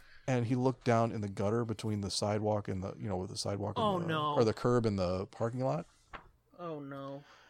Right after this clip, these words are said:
Speaker 1: And he looked down, and we kept walking, and he looked up, and he goes, "I, I'm not gonna even look in there to see if there's candy in that wrapper."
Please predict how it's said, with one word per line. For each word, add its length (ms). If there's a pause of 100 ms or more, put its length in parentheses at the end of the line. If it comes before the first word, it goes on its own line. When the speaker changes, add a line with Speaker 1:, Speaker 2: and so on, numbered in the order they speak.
(720)
Speaker 1:
And 100
he 60
looked 200
down, 400 (460)
and 340
we 100
kept 240
walking, 440
and 100
he 60
looked 260
up, 160
and 80
he 40
goes, 200 (1400)
"I, 140
I'm 200
not 160
gonna 140
even 240
look 160
in 80
there 100
to 80
see 160
if 80
there's 180
candy 360
in 100
that 160
wrapper." 440